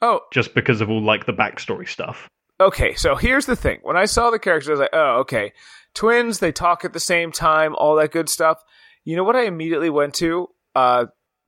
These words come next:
Speaker 1: did you ever watch G I Joe? Uh, I kn-, I know that that's, that's a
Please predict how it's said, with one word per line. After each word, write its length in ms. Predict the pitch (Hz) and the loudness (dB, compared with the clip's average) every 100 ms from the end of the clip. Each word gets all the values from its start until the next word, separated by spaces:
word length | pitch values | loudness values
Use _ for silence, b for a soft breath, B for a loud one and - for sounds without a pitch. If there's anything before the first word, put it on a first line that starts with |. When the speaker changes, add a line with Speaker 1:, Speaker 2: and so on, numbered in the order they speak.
| 147 - | -20 -8
Speaker 1:
did 220 | 180 139 | -6 -2
you 120 | 220 302 | 2 2
ever 160 | 302 | 2
watch 380 | 208 165 156 - | 2 2 0 -4
G 180 | 143 147 | -2 2
I 140 | 135 | 2
Joe? 480 | 123 110 98 90 92 _ _ _ _ | 0 -2 0 -2 -6 _ _ _ _
Uh, 260 | 127 127 - | 2 4 4
I 140 | 143 156 | 2 2
kn-, 100 | - | 2
I 100 | 156 | 2
know 280 | 160 160 143 | 2 2 2
that 240 | 143 131 | 0 2
that's, 460 | 139 131 - - - b b b - | 0 0 -2 -6 -8 b b b -4
that's 180 | 147 | -2
a 140 | 147 | 0